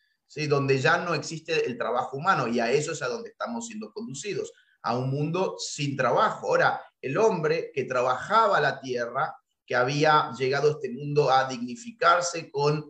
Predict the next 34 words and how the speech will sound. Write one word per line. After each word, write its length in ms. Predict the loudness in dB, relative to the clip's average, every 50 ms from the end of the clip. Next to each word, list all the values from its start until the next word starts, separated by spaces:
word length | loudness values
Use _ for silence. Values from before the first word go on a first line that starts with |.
| -16 _ _
su 200 | -12 -10 -8 -6
creatividad, 1040 | -2 0 0 0 0 -2 -6 -8 -8 -8 -4 2 4 6 6 6 6 6 4 2 -2
con 160 | -8 -10 -10
su 200 | -10 -12 -14 -10
trabajo, 540 | -6 -4 -2 2 2 2 2 2 0 0 2
bueno, 300 | 2 2 2 2 -2 -2
hoy 180 | -2 0 0
es 140 | -2 -4 -6
una 180 | -10 -10 -8 -6
persona 420 | -6 -6 -6 -6 -6 -6 -6 -6
que 100 | -6 -8
simplemente 840 | -8 -8 -10 -10 -6 -6 -4 -4 -4 -4 -4 -4 -4 -6 -6 -6 -8 -12 _ _ _
mira 280 | -8 -6 -2 0 2 2
las 160 | 2 0 -2
pantallas 840 | -2 -2 -2 -2 -2 -2 0 2 2 2 2 2 0 0 -2 -6 _ -8
tres 200 | -4 -2 -2 0 0
horas 260 | 0 0 0 -2 -4
cuarenta 340 | -6 -6 -6 -6 -6 -4 -4
y 40 | -2
dos 200 | -2 -2 -4 -4
minutos 480 | -6 -6 -6 -6 -8 -6 -6 -6 -6
en 140 | -6 -10 -8
promedio 640 | -8 -8 -8 -6 -6 -6 -6 -4 -2 0 0 0 0
en 120 | -2 -4 -6
América 440 | -8 -8 -10 -10 -12 -14 _ -10 -6
Latina, 580 | -6 -6 -6 -6 -6 -4 -2 0 0 0 0 -2 -8 -18 _ _ _ _ _ _
que 560 | -2 0 0 2 2 0 -2 -4 -8 -12 -14 -8
mira, 840 | -6 -6 -4 -4 -4 -2 -2 0 2 4 4 6 6 6 4 2 0 -6
este, 300 | -12 -16 _ -14 -14 -14 -10 -6
numerosas 640 | -4 -4 -4 -2 -2 0 0 0 0 0 -2 -4 -4
series 320 | -4 -6 -4 -6 -8 -8 -8
todos 240 | -8 -6 -6 -4
los 160 | -4 -6 -8 -6
días, 460 | -4 0 2 2 2 2 0 -2